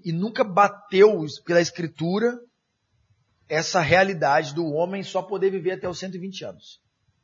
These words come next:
Não, porque a Bíblia diz que o, o Espírito não contenderá com o homem e a sua idade será de cento e vinte anos.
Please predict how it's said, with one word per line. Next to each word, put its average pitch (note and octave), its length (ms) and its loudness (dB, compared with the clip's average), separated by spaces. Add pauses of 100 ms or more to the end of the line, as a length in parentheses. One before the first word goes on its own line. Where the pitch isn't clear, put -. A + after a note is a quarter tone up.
(640)
Não, B3+ 260 4
porque G3+ 380 -2
a F#3+ 100 4
Bíblia G#3+ 520 0
diz F#3+ 560 -6 (320)
que F3+ 260 -4
o, E3+ 320 2
o E3 60 -2
Espírito G3 520 -8
não G3+ 180 -2
contenderá F#3 680 2
com F#3 180 -8
o D#3 60 -6
homem E3+ 500 0 (300)
e D3 100 -4
a D3+ 60 0
sua E3 180 0
idade D#3+ 440 6
será D#3 240 4
de D#3 140 -6
cento F3 280 -6
e E3 40 -8
vinte D#3+ 300 -12
anos. - 440 -10